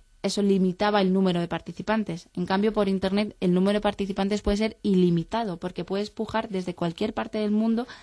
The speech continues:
a cualquier hora del mundo. No hay límites geográficos ni límites horarios. Tal forma que el crecimiento, la verdad, de, de las ventas de, de esta casa de subastas está siendo realmente excelente, exponencial.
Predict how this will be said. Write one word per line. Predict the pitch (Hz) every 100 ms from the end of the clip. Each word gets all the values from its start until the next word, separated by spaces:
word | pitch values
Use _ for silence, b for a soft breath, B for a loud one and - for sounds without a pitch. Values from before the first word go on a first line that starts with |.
| B
a | - 190
cualquier | - 185 175 - 214
hora | 226 220 196
del | 180
mundo. | 196 240 233 180
No | 185
hay | 196
límites | 202 214 214 214 208
geográficos | 214 196 202 220 226 220 220 240 B B B B
ni | 202
límites | 196 202 208 214 214
horarios. | 185 185 240 196 165 - _ B B B -
Tal | 208
forma | 208 226 233 240 240
que | - 202 185 185 175 -
el | 196 185
crecimiento, | 180 185 185 185 196 226
la | 220
verdad, | 208 208 208
de, | 196 196 190 185 185
de | 196
las | 190 180
ventas | 196 214 208 202
de, | 190 190 185 180 180 175
de | 180
esta | 180 202
casa | 196 190 202
de |
subastas | 185 196 214 - 214
está | 196 - 190
siendo | - 196 196
realmente | 190 180 180 180 190 185 190 B B B
excelente, | 185 175 170 165 165
exponencial. | 165 - 160 156 165 -